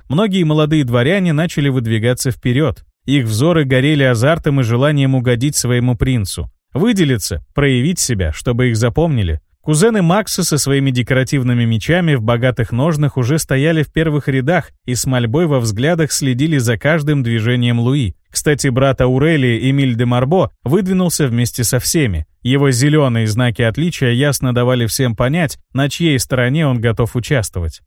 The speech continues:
Краем глаза я наблюдал за виконтессой де Марбо. По её холодному выражению лица сложно было понять, о чём она сейчас думает. А вот глаза... В глазах девушки я заметил страх.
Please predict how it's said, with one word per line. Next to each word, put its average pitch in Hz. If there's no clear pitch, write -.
Краем 147
глаза 151
я 127
наблюдал 127
за 135
виконтессой 127
де 127
Марбо. 131
По 147
её 190
холодному 170
выражению 135
лица 127
сложно 147
было 120
понять, 135
о 117
чём 139
она 123
сейчас 120
думает. 113
А 113
вот 120
глаза... 120
В 107
глазах 156
девушки 175
я 131
заметил 110
страх. 117